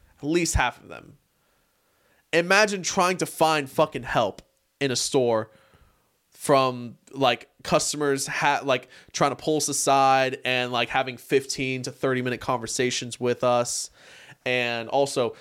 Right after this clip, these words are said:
while, during that time, new customers are coming in who need help. And then also, I'm the ma-,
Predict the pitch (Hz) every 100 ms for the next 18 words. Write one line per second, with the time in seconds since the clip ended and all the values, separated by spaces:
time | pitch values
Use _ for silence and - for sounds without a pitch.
0 | - _ - 107 120 160 196 - 135 156
1 | 202 214 196 220 254 226 151 160 - 180
2 | 208 185 175 - 160 208 226 220 190 160
3 | 147 165 190 190 - _ _ _ - 135
4 | - _ _ _ _ 151 151 147 151 151
5 | 147 135 127 - - 165 175 160 135 180
6 | 175 139 156